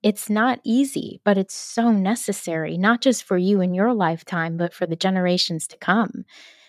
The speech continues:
And that's just, that's the work that I think has been the hardest for me. It's the work that I see is the hardest for my clients.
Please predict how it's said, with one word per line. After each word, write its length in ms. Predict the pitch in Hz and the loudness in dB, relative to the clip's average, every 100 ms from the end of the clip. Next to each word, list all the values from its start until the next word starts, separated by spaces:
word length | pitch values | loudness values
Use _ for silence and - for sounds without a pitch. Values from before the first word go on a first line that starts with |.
| _ | _
And 220 | 185 190 | -4 0
that's 260 | 202 220 - | 0 -2 -4
just, 320 | 214 190 - | -6 -6 -4
that's 280 | 220 269 - | 0 0 0
the 160 | 269 | 0
work 320 | 226 226 214 - | 2 2 0 -2
that 100 | 190 | 0
I 120 | 185 | 0
think 260 | 185 185 | 0 -4
has 180 | 190 175 | -2 -4
been 220 | - 175 | -4 -4
the 80 | 170 | -4
hardest 560 | 160 190 185 180 175 - | 0 2 2 2 -2 -6
for 160 | 175 | -6
me. 400 | 165 175 185 226 - - _ _ | -2 0 0 0 -4 -16 _ _
It's 180 | 202 202 | -6 -4
the 160 | 196 196 | 0 4
work 280 | 196 202 | 4 2
that 100 | - | 2
I 100 | 202 | 2
see 340 | 185 - 202 190 | 2 0 2 2
is 140 | 175 | 2
the 80 | - | -4
hardest 540 | - 180 175 185 180 - | -2 0 2 0 -2 -4
for 100 | 185 | -2
my 180 | 170 | -2
clients. 720 | 160 - 160 170 208 247 - | -6 -6 -4 -2 -2 -2 -6